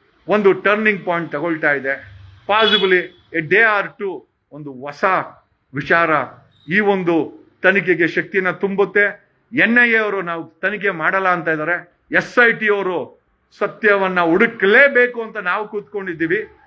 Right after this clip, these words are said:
ಏನೋ ಬಂಗ್ಲೆಗುಡ್ಡ ಸೀಜ್ ಆಗಿದೆ, ಮುಂದೆ ಸತ್ಯ ಗೊತ್ತಾಗತ್ತೆ. ಇಡೀ ಈ ಹತ್ಯಾಕಾಂಡಕ್ಕೆ ಕೀ ಅನ್ನೋದೇ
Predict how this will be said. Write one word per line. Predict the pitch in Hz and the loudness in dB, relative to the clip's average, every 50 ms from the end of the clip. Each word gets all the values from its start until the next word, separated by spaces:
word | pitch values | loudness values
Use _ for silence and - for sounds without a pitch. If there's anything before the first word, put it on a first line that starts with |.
| _ - - - | _ -14 -6 -2
ಏನೋ | 147 185 208 208 180 131 - - - _ _ _ - | 0 2 2 2 2 0 -4 -10 -18 _ _ _ -4
ಬಂಗ್ಲೆಗುಡ್ಡ | 170 190 208 220 214 190 185 185 180 | -2 0 0 0 2 2 2 2 2
ಸೀಜ್ | 165 160 160 - 202 208 190 | 2 0 0 -4 -6 -4 -2
ಆಗಿದೆ, | 202 190 185 175 175 165 180 190 185 185 - _ - - - - - 143 | 0 0 0 -2 -2 -2 -2 -2 -2 -4 -10 _ -12 -12 -12 -8 -4 0
ಮುಂದೆ | 208 240 254 240 233 208 165 - - - _ _ _ _ - | 2 4 4 4 4 4 2 -2 -6 -16 _ _ _ _ -10
ಸತ್ಯ | 196 170 - - 180 160 | -10 -10 -8 -6 -6 -6
ಗೊತ್ತಾಗತ್ತೆ. | 139 147 151 - 202 190 190 180 180 - - 185 185 175 - - _ _ _ - | -6 -8 -10 -6 -6 -4 -4 -4 -4 -2 0 0 0 0 -2 -8 _ _ _ -2
ಇಡೀ | 147 208 247 277 285 285 269 240 185 - - _ _ _ _ _ _ _ - | 2 4 6 6 4 4 0 -2 -4 -8 -14 _ _ _ _ _ _ _ -10
ಈ | 180 226 226 | -4 0 2
ಹತ್ಯಾಕಾಂಡಕ್ಕೆ | 196 190 - - 220 220 - 214 208 202 202 196 190 185 190 - 190 180 170 135 107 - - _ _ _ _ _ _ _ _ _ _ | 2 0 0 0 0 0 2 2 2 0 0 2 0 -2 -2 0 0 2 2 0 0 -4 -12 _ _ _ _ _ _ _ _ _ _
ಕೀ | - 247 247 247 247 | 0 2 4 4 4
ಅನ್ನೋದೇ | 233 214 208 202 185 190 196 185 160 135 123 - - | 4 4 2 0 0 2 2 2 2 0 -2 -8 -16